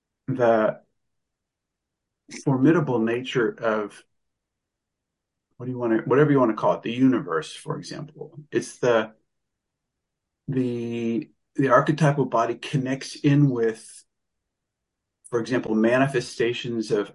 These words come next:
architecture or certain forms of art or spaces that you, you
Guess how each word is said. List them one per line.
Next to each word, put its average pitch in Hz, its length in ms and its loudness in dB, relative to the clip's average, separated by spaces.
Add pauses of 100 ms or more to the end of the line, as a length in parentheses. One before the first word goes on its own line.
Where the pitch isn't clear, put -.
architecture 110 920 -2
or 101 340 -4 (380)
certain 110 360 -2
forms 120 420 -4
of 101 200 0
art 104 380 0 (160)
or 107 120 -4
spaces 117 800 -4
that 113 340 -2 (640)
you, - 220 2 (160)
you 117 800 -2